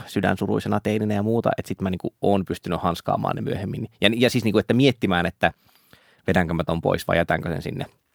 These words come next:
Et tietyllä tavalla koin, että oli, se oli täysivaltaisen tehty päätös, ei sinne mitään, mut just tää, että nyt niinku, kun se pelottaa, no, se, no siis pelko kautta ahdistus ihan oikeasti vähän niinku laajemminkin liittyy tähän, että, että on eri asia se, että on,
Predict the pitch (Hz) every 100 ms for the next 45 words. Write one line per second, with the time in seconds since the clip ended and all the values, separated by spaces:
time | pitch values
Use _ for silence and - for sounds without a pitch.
0 | _ _ - - 90 80 80 92 95 -
1 | _ - 101 98 92 - 95 - 98 90
2 | 98 98 95 92 - - - - 165 147
3 | - - 107 139 120 110 - - - -
4 | 98 98 - 101 95 95 95 95 85 87
5 | - _ _ _ _ _ _ _ - 113
6 | 113 143 127 - 101 - - - - _
7 | - - - 202 208 - 180 202 - _
8 | - 202 160 156 151 - - 139 - -
9 | 110 147 147 - 123 147 113 101 113 110
10 | 92 85 85 82 85 - 92 101 87 85
11 | 82 92 87 76 - - - - _ 107
12 | 110 143 127 - 110 98 101 92 - 98
13 | 95 92